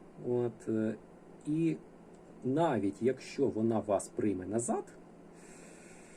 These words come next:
е, ваші стосунки ніколи, нікогда не будуть, е, такими самими яс-, такими ж яскравими, як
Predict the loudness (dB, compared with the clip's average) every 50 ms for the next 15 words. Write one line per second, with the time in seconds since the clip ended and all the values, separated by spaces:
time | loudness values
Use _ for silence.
0 | -20 -20 -20 -20 -20 -10 -6 -2 0 0 2 2 4 4 4 4 4 2 2 -2
1 | -2 -2 0 0 0 0 0 -2 -4 -4 -2 -2 -2 -4 -2 2 4 6 6 8
2 | 8 8 8 8 6 6 4 2 2 2 0 -2 -2 -2 0 0 2 4 4 4
3 | 4 2 2 0 2 2 2 0 -2 -6 -16 -18 -20 -20 -18 -16 -14 -10 -6 -4
4 | -2 -2 0 0 0 0 0 0 -2 -2 -2 -4 0 2 4 4 4 2 0 0
5 | 0 0 -2 -2 -2 -2 -4 -4 -8 -10 -6 -2 -2 2 6 6 6 6 6 2
6 | 0 -2 -4 0 2 2 2 2 2 0 0 0 0 0 0 0 -2 -4